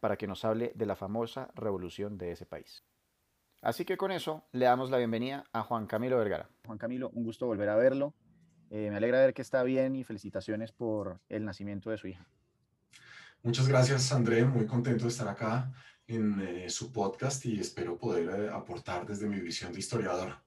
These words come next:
Speaker 1: Perfecto. Antes de que entremos en materia, cuéntele un poquito a la audiencia quién es usted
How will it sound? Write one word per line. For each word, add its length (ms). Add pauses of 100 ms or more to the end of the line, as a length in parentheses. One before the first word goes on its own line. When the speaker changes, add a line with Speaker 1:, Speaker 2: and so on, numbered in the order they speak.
(360)
Speaker 1:
Perfecto. 540
Antes 220
de 100
que 80
entremos 380
en 100
materia, 480 (540)
cuéntele 340
un 60
poquito 340
a 60
la 100
audiencia 640 (140)
quién 160
es 80
usted 260